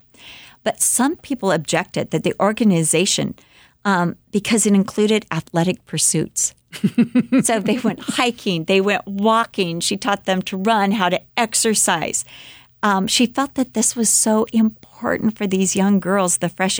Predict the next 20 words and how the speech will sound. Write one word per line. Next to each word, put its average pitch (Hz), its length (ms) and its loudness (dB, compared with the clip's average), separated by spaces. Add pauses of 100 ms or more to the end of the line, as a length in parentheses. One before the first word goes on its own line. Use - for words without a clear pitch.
air 196 180 2
and 175 120 2
the 156 80 0
exercise. - 800 -2 (640)
At 214 160 -2
the 226 80 0
beginning, 240 460 0
she - 180 -2
had 196 140 2
a 185 80 0
hundred 226 640 0
and 190 180 -2
twenty 202 540 0
girls, 180 600 0 (200)
so - 180 0
she 214 200 0
made 196 320 4
eight 214 220 0
different 214 380 -4
divisions. 170 760 -2